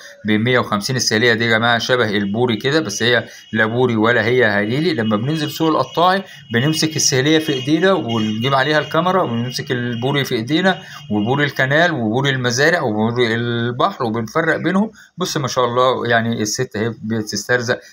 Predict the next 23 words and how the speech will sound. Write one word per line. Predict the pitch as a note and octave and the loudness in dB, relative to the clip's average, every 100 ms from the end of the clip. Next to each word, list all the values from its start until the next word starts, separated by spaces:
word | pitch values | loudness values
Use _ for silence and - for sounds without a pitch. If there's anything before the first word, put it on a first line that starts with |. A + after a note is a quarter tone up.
| - | -4
جايبة | C3 C3 | 0 0
شوية | A2+ A#2+ A2+ G#2+ | -2 0 -2 0
سمك | - A#2 A2+ | -2 -2 -2
وربنا | A2+ G2+ A2+ B2+ G#2+ | -4 -2 0 2 2
كرمها | G#2 G#2 A#2 A2+ A#2+ - - - | 2 0 2 2 2 -2 -20 -4
وباعتهم | A2+ B2 B2+ A#2 G#2+ G#2 G#2 G#2+ A#2+ B2+ B2+ G2+ | 2 4 4 2 2 2 2 2 2 0 -2 0
على | A2+ A2+ G#2+ | 2 2 0
ال-، | A2 G#2 G2+ F#2+ G2 F#2 G#2 | 0 0 2 2 2 2 0
الميزان. | A2 A2 G#2+ B2+ D#3 | 0 0 0 0 0
بقول | C3 B2 | 0 -2
لحضراتكم | A#2 F#2 G2+ G#2+ A2 G#2+ - - - | -2 -2 -4 -4 -6 -6 -10 -14 -4
الشروات | A2+ A2+ G#2 - A2+ A#2+ D3 - B2+ | -2 0 0 0 0 0 0 0 0
هنا، | C3 B2 A#2+ | 2 2 0
آه، | G#2 G2 F#2+ F#2+ F#2+ F#2 | 2 2 4 2 2 0
كتير، | F#2+ G2+ - C#3+ G3+ - _ - - | -4 -6 -2 0 -2 -6 _ -18 -4
والأنواع | A2 A#2 A#2 A#2+ A#2 - A#2+ C3 E3+ C#3 | 2 4 4 2 0 -2 -2 0 0 0
كمان، | G#2+ A#2 A#2+ B2 G#2+ G2+ | -2 -2 0 0 0 2
آه، | G2 G2 G2 | 2 2 0
كتير. | - - C#3 C3+ | -4 -4 -4 -2
البحر | A2+ A#2+ | -2 -2
الأحمر | A#2 A#2 G#2 | -2 -2 0
معروف | G2+ F#2+ A#2 | 0 -2 -2
طبعًا | - A2 G2+ | 0 2 2